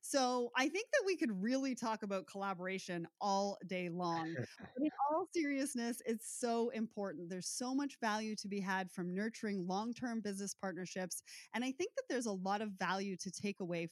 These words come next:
Speaker 1: from our chat today. You can find out more about Mercado on their website, which is mercado labs with an S dot com.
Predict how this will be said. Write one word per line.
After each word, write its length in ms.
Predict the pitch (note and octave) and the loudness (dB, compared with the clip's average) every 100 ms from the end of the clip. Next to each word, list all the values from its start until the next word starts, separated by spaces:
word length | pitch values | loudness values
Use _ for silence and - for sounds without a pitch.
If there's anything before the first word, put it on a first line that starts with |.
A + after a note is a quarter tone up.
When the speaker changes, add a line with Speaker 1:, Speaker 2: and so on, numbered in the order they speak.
| - | -4
Speaker 1:
from 300 | E3+ D#3+ D3+ _ _ | -2 -2 -6 _ _
our 120 | F3+ E3+ | -6 -4
chat 340 | - F#3 F#3+ - | -2 0 0 -2
today. 320 | F#3+ E3 D#3+ - - - | -4 -4 -4 -10 -8 0
You 120 | D4+ | 2
can 160 | G4+ | 4
find 300 | E4+ C4+ C#4+ | 2 2 4
out 160 | C4 A#3 | 2 2
more 460 | A3+ A#3 C#4+ D#4+ B3+ | 2 4 4 2 2
about 300 | B3 B3+ A3+ | 0 0 0
Mercado 560 | A3 - G#3 A3+ C4 - | -4 -2 0 0 -2 0
on 240 | G3+ G3 | 0 0
their 240 | G3 A#3+ | 0 0
website, 560 | C4 G3+ F#3+ - F#3 F#3 | 2 0 0 -2 -2 -2
which 200 | F#3+ F#3+ | -4 -6
is 180 | F#3+ F#3 - | -4 -6 -6
mercado 760 | F#3+ F#3 - - A3 A#3+ A#3+ A#3 | -6 -6 -4 0 2 2 0 -2
labs 640 | F#3+ F#3 F#3+ G3 G#3+ A#3 - | -4 0 4 4 2 -2 -6
with 220 | G3 F#3 | -4 -4
an 100 | E3+ E3+ | -4 -2
S 380 | G#3+ B3+ - - - | 0 0 -2 -6 -4
dot 200 | F#3 F3+ - | 0 0 -4
com. 400 | - A#3 D4 D#4+ | -4 0 2 0